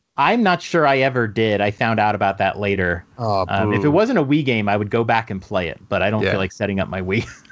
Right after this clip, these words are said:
Speaker 1: <laughs>
Speaker 2: I agree.
Speaker 1: I am gonna score that one a medium level.
Speaker 2: All right. I think that's,
Speaker 1: Um,
Speaker 2: yeah. All right. I like
Speaker 1: I
Speaker 2: that.
Speaker 1: think, I think if you said there was going to be a sports game, that would be a beginner level.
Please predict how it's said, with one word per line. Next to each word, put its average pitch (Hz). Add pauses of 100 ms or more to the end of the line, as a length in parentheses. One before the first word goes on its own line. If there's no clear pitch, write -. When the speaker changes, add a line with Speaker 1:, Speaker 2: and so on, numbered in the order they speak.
Speaker 1:
<laughs> -
Speaker 2:
I 92
agree. 92 (220)
Speaker 1:
I 180
am 277
gonna 240
score 190
that 165
one 139 (100)
a 117
medium 160
level. 110 (400)
Speaker 2:
All 370
right. 247
I 214
think -
that's, 262 (100)
Speaker 1:
Um, 190
Speaker 2:
yeah. 220 (540)
All 320
right. 233 (200)
I 180
like 202
Speaker 1:
I 190
Speaker 2:
that. 117
Speaker 1:
think, -
I 202
think 240
if 240
you 247
said 190
there 190
was 165
going 165
to 180
be 156
a 151
sports 156
game, 160
that 127
would 127
be 120
a 110
beginner 101
level. 82